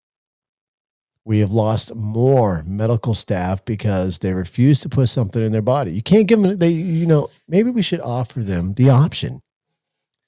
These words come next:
You don't wanna get vaccinated, that is fine. We don't need to lose you because we're already short-staffed. How about we test you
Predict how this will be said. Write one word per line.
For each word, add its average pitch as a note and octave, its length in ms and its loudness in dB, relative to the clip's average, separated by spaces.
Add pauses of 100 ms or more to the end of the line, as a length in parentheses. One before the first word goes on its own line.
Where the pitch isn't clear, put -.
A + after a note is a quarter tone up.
(540)
You D#2+ 200 -8
don't E2+ 300 -4
wanna A#2+ 200 2
get C#3+ 160 2
vaccinated, A2+ 720 0 (120)
that E3+ 280 -8
is A2+ 200 -6
fine. G2 480 -8 (200)
We F#2+ 160 -16
don't C#3+ 420 2
need D3 220 4
to C#3+ 80 0
lose C#3+ 340 2
you F#2+ 320 -2 (160)
because A2+ 240 -4
we're D#3 100 2
already C#3 180 0
short-staffed. G#2+ 680 -2 (160)
How G3+ 300 0
about F3+ 260 0
we C#3+ 140 2
test - 420 -4
you D#2 240 -6